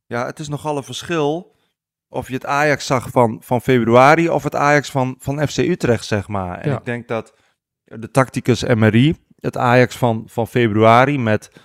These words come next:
Speaker 1: ja goed, we hebben ze twee keer tegen Beude Glimt gezien, we hebben ze tegen, eh, Heerenveen, dat was een wanvertoning. N E C leek nergens na.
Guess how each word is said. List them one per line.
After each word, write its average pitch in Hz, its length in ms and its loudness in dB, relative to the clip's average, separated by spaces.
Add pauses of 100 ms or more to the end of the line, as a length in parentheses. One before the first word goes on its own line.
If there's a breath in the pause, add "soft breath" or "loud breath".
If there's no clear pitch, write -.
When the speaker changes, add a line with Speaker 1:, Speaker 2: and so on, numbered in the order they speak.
(360 soft breath)
Speaker 1:
ja - 200 -14
goed, 92 200 -6
we 95 80 -2
hebben 95 180 -2
ze 92 140 -4
twee 107 200 -4
keer 104 100 -2
tegen 95 380 -8 (340)
Beude 107 380 -2
Glimt 113 300 -4
gezien, 113 380 -8
we 107 80 -2
hebben 98 180 -2
ze 98 100 -8
tegen, 101 520 -6 (120)
eh, 95 320 -16 (200)
Heerenveen, 104 560 -2
dat 113 100 -4
was 104 120 -2
een 110 80 -2
wanvertoning. 107 800 -2 (1400 soft breath)
N 107 160 -10
E 98 40 -4
C - 120 -6
leek 110 380 2
nergens 113 360 -6
na. 110 400 0